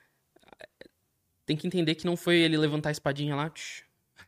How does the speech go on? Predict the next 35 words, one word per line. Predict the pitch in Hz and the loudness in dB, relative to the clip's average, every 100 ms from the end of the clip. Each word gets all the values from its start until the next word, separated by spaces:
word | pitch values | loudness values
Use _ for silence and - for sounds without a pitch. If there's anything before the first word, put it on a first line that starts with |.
| _ | _
<laughs> | 185 135 160 175 - 143 - - - | 0 2 0 -2 -6 -8 -8 -14 -6
como | 160 | -6
se | - | -4
fosse | 165 | -6
um | 156 | -8
tchiu, | - - - - 453 453 440 440 440 440 - - - - | -6 -2 0 4 4 4 4 2 -2 -4 -8 -12 -10 -2
tudo | 214 | 2
é | 196 | 6
Brasil. | 185 165 180 226 - - - - _ - | 6 6 6 4 0 -20 -20 -20 _ -4
Não, | 254 | -2
não | 190 | 0
foi | 208 | 0
assim, | 247 - 208 | -2 -2 -2
né? | 165 170 - _ _ _ _ - | 0 -2 -8 _ _ _ _ 0
É, | 117 151 143 139 135 | 6 8 10 8 6
basicamente, | 127 143 160 - 165 151 175 160 | 6 6 6 4 2 2 0 -2
esse | - | -2
processo | 156 151 147 | 0 0 2
de | 147 | 0
independência | 147 147 139 135 165 - 180 180 - | 0 0 2 0 0 -2 -2 -2 -4
é | 147 | -2
um, | 147 147 147 | 0 -2 -2
é | |
um | 147 | -4
processo | 151 147 147 | -2 0 0
de | 151 | 0
independência | 151 147 143 156 | -2 -2 -2 -2
encabeçado | 165 151 151 139 147 | -2 0 0 -2 -2
por | - 175 | -4 0
ele, | 151 143 185 269 _ _ _ _ - | 2 2 0 -6 _ _ _ _ -6
né? | 127 139 - - | 0 0 -2 -4
Ele | 143 147 | 0 0
como | 160 151 | 0 -2
líder, | 151 135 156 226 - _ _ _ _ _ _ _ _ _ - | 0 0 0 -2 -2 _ _ _ _ _ _ _ _ _ -8
é, | 139 135 131 127 135 | -4 -2 -2 -4 -4